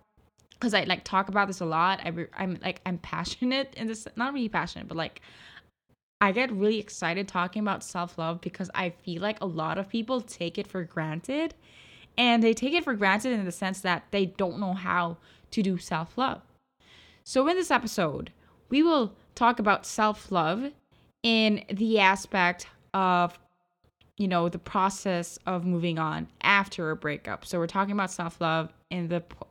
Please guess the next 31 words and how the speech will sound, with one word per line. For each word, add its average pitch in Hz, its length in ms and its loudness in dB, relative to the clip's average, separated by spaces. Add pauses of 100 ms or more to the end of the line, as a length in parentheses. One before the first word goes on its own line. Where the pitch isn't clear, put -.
in 180 160 -2
the 175 80 -4
perspective 175 720 -6 (220)
of 170 360 0 (560)
moving 185 360 0
on. - 260 -8 (1300)
So, 202 560 2 (560)
you 214 140 2
know, 170 420 0 (100)
we're 196 100 0
gonna 240 200 2
talk 220 240 0
about 190 300 0
this 175 180 0
because 190 360 -6
a 190 40 0
lot 254 260 4
of 269 120 0
us, - 440 -4 (520)
when 190 120 0
we 226 120 4
break 330 260 0
up 254 140 -4
with 196 120 -6
somebody, - 540 -8 (720)
especially 294 680 -2
somebody 285 520 0
we 269 200 2
know, 226 340 4
we 175 400 2
know, 202 640 4